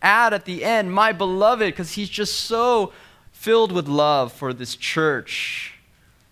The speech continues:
that he's privileged to shepherd. Paul understand the love of Christ for the church, and because he understood that Christ loved the church with such a passionate affection, his own heart was filled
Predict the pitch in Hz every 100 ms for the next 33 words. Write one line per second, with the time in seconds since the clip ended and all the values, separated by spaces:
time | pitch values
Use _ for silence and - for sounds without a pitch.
0 | _ - 131 127 - - 165 139 120 -
1 | - - 92 - 98 - 180 202 190 165
2 | 139 - 170 160 131 120 143 180 196 165
3 | 131 - - - 202 208 208 - - -
4 | 107 - - - 214 214 - - - -
5 | - - _ _ _ _ _ _ _ 135
6 | 147 - 175 180 165 185 165 - 202 165
7 | 127 - - 196 208 208 - - 165 190
8 | 202 165 156 - - 202 202 - 131 -
9 | 202 202 - 101 _ - - 220 196 -
10 | 202 196 - - - 208 208 202 160 220
11 | 240 233 285 262 175 147 107 135 - 147
12 | 113